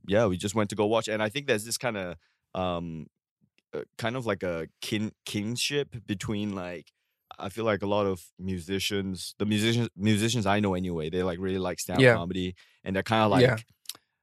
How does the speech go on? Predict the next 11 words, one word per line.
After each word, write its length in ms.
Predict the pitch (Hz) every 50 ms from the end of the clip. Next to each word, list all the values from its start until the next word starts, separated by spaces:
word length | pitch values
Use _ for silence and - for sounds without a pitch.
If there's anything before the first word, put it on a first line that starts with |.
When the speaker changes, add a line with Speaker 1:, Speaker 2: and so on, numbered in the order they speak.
| _ _ -
Speaker 1:
they, 120 | 120 120 -
you 80 | 131 131
know, 160 | 127 117 110
they 140 | 104 113 104
face 340 | - - 131 123 120 - - - _ _
live 280 | 95 110 110 110 101 104
music 320 | 104 104 95 104 101 -
every 180 | 98 95 95 95
day, 240 | 82 95 90 92 98
so 160 | 92 104 95 92
they're 200 | 92 87 87